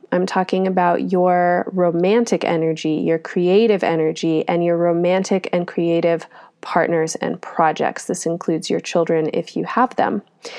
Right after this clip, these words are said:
When I say creative, I mean anything that feels playful and enlivening for you. When you hear me talk about Virgo, I'm talking about your day-to-day schedule,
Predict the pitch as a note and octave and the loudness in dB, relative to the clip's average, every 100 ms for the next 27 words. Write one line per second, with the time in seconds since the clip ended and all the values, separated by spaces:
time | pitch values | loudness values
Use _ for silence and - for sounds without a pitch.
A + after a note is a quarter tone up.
0 | - - - - F3+ F3 - E3+ F3 F#3 | -18 -6 -2 -2 -2 -4 -2 -2 2 2
1 | F#3 F3+ - - - - - F3 E3+ D#3+ | 2 0 -6 -18 -20 -8 -2 0 2 0
2 | G3 A3+ A#3+ A#3 G3+ G3 F3 - E3+ E3 | 2 4 2 2 2 2 0 -2 -4 -4
3 | - - - D#3+ D#3 - D2 - - F3 | -8 -14 -2 -2 0 -2 -2 -4 -4 -2
4 | E3 E3 D#3 - D#3 G3 - D#3+ F#3+ G3 | 0 0 -2 -2 -4 -4 -6 -4 -4 -4
5 | _ _ _ _ _ _ _ _ - _ | _ _ _ _ _ _ _ _ -20 _
6 | _ - - - - G#3 G#3 A#3 C4 C4 | _ -20 -20 -6 2 4 4 4 2 2
7 | A#3+ B3 G3+ F#3+ G3 G#3+ C4 D4+ E4+ G#3 | 2 2 2 2 2 4 2 2 2 2
8 | G#3 - F#3+ F#3+ G3+ F#3+ F#3 F#3 F3+ F3+ | 0 2 0 0 0 0 2 2 4 2
9 | G3 F#3 F3+ F3 E3+ F#3 G3+ G#3+ F#3 F#3 | 0 0 2 2 0 2 2 2 2 2
10 | F3 F3+ - - F3+ F3 F3+ D#3 F#3 D4 | 2 -2 -8 -2 0 0 0 2 2 0